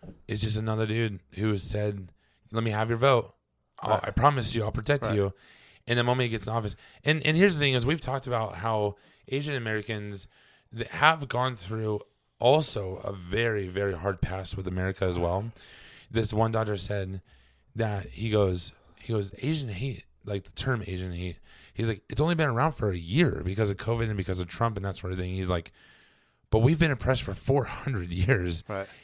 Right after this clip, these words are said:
Speaker 1: and we're being beaten and killed by police." He's like, "And you promised us an executive order to protect us when you got into office, and you didn't do it." And,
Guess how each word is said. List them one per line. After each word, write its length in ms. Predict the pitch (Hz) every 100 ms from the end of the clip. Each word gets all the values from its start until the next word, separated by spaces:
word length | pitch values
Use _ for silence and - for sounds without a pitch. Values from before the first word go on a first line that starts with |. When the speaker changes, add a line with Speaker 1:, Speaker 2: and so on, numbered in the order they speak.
| _
Speaker 1:
and 100 | 123
we're 100 | 123
being 440 | 107 - 135 135 101
beaten 440 | 98 127 131 123
and 100 | 104
killed 320 | - 123 127 104
by 140 | 101
police." 720 | - 110 135 85 80 - - - _ - - - _ _ -
He's 160 | 120
like, 240 | 117 110 - -
"And 200 | 127 131
you 120 | 147
promised 540 | - - 175 175 135 127
us 320 | 120 107 - _ -
an 160 | 123
executive 560 | 120 117 139 - 127 110
order 260 | 208 151 131
to 160 | -
protect 460 | 110 110 - 165 -
us 100 | 101
when 120 | 107
you 80 | 110
got 140 | 117
into 120 | 113 101
office, 560 | 147 170 - - - - - - - _
and 160 | 123 120
you 100 | 110
didn't 260 | 120 98
do 120 | 104 90
it." 200 | 71 - _ _ - - - -
And, 200 | 131